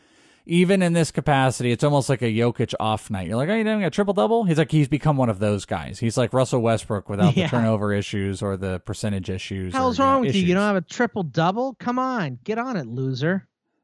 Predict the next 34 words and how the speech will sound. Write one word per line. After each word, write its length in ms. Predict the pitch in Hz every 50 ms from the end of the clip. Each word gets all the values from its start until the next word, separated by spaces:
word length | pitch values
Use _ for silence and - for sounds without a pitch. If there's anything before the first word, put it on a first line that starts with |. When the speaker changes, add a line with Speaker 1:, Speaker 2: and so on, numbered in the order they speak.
| -
Speaker 1:
Uh, 160 | - 160 165 160
any 220 | - 196 208 240 262
of 60 | 240
the 120 | 240 226
other 240 | 226 208 220 190 - - -
weekend 480 | 156 147 160 170 156 - 175 170 156 -
performances 920 | - 139 131 - - - 139 139 147 151 151 143 - - 160 156 143 127 -
that 80 | 123
you 180 | 110 123 123 123
wanna 300 | 117 117 117 117 113 104
highlight? 640 | - - 120 123 123 123 127 127 127 123 123 - -
Uh, 200 | 117 110 107 104
Vucevic 560 | 95 127 135 - - 135 135 139 123 - -
dropped 300 | - 131 113 110 - -
forty-three, 1040 | - - 131 120 120 113 107 101 - - - 110 110 120 127 127 131 139 147 156 160 _
four 360 | - - - 123 120 127 131
threes, 440 | - - - 120 120 120 120 117 -
seventeen 420 | - 127 120 120 - - 123 110
of 60 | 104
twenty-nine. 580 | - - - 117 113 107 104 110 110 110 110 113
He's 160 | 113 110 104 -
been 180 | - 113 104 95
relatively 580 | 101 104 107 107 104 - 117 98 92 92 98
money. 500 | 98 98 101 113 120 120 117 117 120 120 - - - _ -
Jason 320 | 135 131 110 - 117 107
Tatum 540 | - - 123 120 123 123 127 127 127 123 -
up 220 | 123 123 - - -
to 100 | 123 113
thirty-four 560 | - 127 120 117 120 113 - - 117 113 107
points, 560 | - - - 120 117 117 117 113 - - - _ _ _ _ -
uh, 160 | 113 117 107 -
against 320 | 120 101 113 107 - - 110
the 40 |
Clippers. 640 | - - - 131 127 - - 123 123 131 - - -